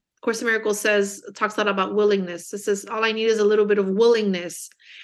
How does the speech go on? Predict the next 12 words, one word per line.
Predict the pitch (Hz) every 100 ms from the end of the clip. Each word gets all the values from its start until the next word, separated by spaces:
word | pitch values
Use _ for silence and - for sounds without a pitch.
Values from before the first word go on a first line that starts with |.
| - -
I | 220
always | 233 233
say | 240 208 190
big | 247 233
willingness | 214 196 190 185 180 180 -
as | - 196
a | 180
joke | 165 202 185 -
because | 180 180 175
this | 185 -
world | 202 196 196
is | 180 -